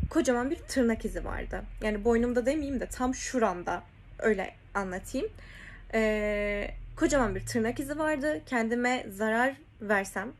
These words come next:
yani bu tırnak, nasıl anlatayım bunu ya? Kendime tırnak atsam bunu hissederim. Çünkü canımın acıyacağı kadar büyüklükte bir tırnak izinden bahsediyorum. Yani bir kedi tırmalamış gibi, hani hırçın bir kedi tırmalamış gibi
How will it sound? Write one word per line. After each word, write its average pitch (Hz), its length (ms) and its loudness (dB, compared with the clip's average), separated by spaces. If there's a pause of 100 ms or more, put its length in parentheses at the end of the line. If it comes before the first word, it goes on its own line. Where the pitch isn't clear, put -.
(280)
yani 196 300 -4
bu 226 80 -6
tırnak, 220 380 -2 (760)
nasıl 262 360 2
anlatayım 202 500 -2
bunu 190 160 -8
ya? 226 220 -4
Kendime 262 360 -2
tırnak 277 320 -2
atsam 302 300 -4
bunu 240 120 0
hissederim. 254 560 -2
Çünkü 233 360 -4 (360)
canımın 254 420 6 (100)
acıyacağı 226 580 2
kadar 220 440 0
büyüklükte 208 480 -4
bir 180 140 -4
tırnak 202 300 -6
izinden 180 380 -6
bahsediyorum. 185 540 -6
Yani 226 380 -2 (380)
bir 233 280 0
kedi 247 280 0
tırmalamış 220 840 0
gibi, 185 260 -2
hani 190 180 -4
hırçın 220 360 0
bir 214 120 -4
kedi 233 200 -2
tırmalamış 220 580 -2
gibi 233 260 -2